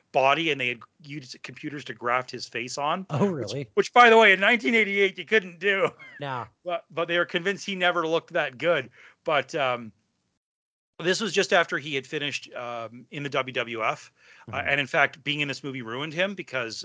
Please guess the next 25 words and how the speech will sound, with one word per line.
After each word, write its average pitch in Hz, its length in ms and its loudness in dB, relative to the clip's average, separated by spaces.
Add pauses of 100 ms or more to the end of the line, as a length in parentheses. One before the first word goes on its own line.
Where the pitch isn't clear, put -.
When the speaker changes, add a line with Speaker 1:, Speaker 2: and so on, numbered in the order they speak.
Speaker 1:
uh, 113 180 -6
Vince 131 240 -14
McMahon 127 380 0
didn't 120 200 -12
like 120 180 -8
the 123 100 -4
idea 117 480 0 (300)
of 120 120 -8
his 117 160 -8
wrestlers 120 360 -2
being 113 140 -6
in 107 100 -10
movies 113 260 -12
without 107 220 -2
his 104 100 -6
permission. 113 420 -6 (440)
Speaker 2:
Oh, 165 120 -6
really? 160 340 -8 (120)
Speaker 1:
Uh, 110 140 -18
yeah. 143 320 2
So 135 380 -2 (240)
he 269 160 0
was 294 260 0
like, 202 260 -4
d-, 190 140 -14